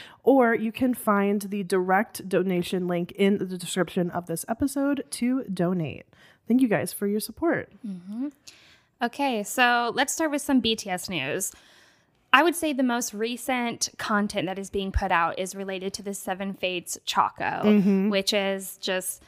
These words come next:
Speaker 2: they're gonna have a webtoon. It's the new storyline for what's to come down
Speaker 1: The
Speaker 2: the road.
Speaker 1: next chapter.
Speaker 2: It's the next chapter for them. So we feel like part of it has to intertwine with the album to a degree,
Speaker 1: Mm-hmm.
Speaker 2: but we'll kinda see
Speaker 1: Yeah.
Speaker 2: where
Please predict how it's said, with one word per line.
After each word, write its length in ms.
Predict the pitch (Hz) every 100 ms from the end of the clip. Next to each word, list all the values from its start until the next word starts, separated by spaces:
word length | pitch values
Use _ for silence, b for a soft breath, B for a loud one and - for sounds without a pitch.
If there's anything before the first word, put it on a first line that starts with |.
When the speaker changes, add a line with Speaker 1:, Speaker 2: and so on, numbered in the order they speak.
| b
Speaker 2:
they're 140 | - 190
gonna 100 | 196
have 120 | 175
a 80 | 170
webtoon. 1040 | 220 240 220 - 233 214 208 208 202 208 -
It's 200 | 180 -
the 120 | 190
new 160 | 196 190
storyline 760 | - - 220 214 208 196 196 196
for 120 | 196
what's 280 | 185 180 -
to 100 | 180
come 380 | - 202 196 196
down 140 | 185
Speaker 1:
The 80 | 202
Speaker 2:
the 40 |
road. 140 | 185 175
Speaker 1:
next 200 | 180 185 190
chapter. 600 | 190 175 - 165 95 190
Speaker 2:
It's 140 | 220 -
the 120 | 285
next 240 | 277 269
chapter 400 | - 220 220 -
for 180 | 233 202
them. 380 | 175 160 156 185
So 240 | - 208
we 100 | 208
feel 180 | 220 285
like 260 | 294 269 -
part 260 | - 226
of 80 | 233
it 120 | 254
has 320 | 226 - 240 -
to 120 | -
intertwine 560 | 202 190 180 202 180 180
with 140 | 180
the 120 | - 190
album 440 | 160 180 185 202
to 160 | - 202
a 40 |
degree, 520 | 185 180 180 247 320 254
Speaker 1:
Mm-hmm. 340 | 220 214 214
Speaker 2:
but 160 | 214 202
we'll 80 | 190
kinda 240 | - 180
see 400 | 170 - - - 190
Speaker 1:
Yeah. 180 | 208
Speaker 2:
where 100 | 180